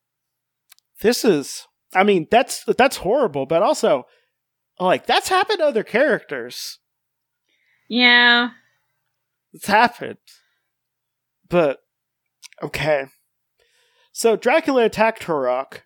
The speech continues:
Speaker 1: who mortally wounded him. Turok, uh,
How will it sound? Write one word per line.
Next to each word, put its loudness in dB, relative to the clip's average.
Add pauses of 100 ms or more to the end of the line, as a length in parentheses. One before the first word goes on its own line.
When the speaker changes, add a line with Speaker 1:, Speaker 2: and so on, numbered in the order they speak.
Speaker 1:
who -4
mortally 2
wounded -8
him. -12 (420)
Turok, 0 (540)
uh, 2